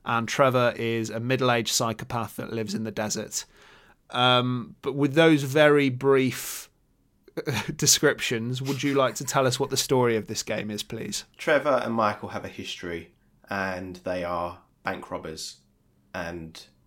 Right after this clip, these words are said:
Speaker 2: there is a, there is a, a job that they,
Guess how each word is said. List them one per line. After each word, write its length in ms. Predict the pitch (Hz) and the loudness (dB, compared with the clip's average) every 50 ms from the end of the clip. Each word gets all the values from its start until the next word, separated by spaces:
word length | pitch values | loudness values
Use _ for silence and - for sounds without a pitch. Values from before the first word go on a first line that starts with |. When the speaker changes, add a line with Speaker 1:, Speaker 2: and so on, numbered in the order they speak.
| _ _ _ _ _ _ _ _ - | _ _ _ _ _ _ _ _ -2
Speaker 2:
there 200 | 110 107 107 107 | 2 2 2 2
is 160 | 104 101 - | 2 -2 -2
a, 380 | 104 101 101 98 92 85 78 - - _ _ _ - | -2 -2 -2 0 -2 -2 -4 -8 -14 _ _ _ -6
there 140 | 98 98 | -4 -2
is 100 | 98 95 | -2 -2
a, 160 | 101 92 90 - - | -4 -6 -6 -8 -10
a 60 | - | -12
job 360 | - - 113 110 117 120 - - _ - | -4 2 4 4 4 2 -2 -12 _ -14
that 100 | - 67 | -6 -6
they, 240 | 80 92 98 - | -4 -4 -4 -8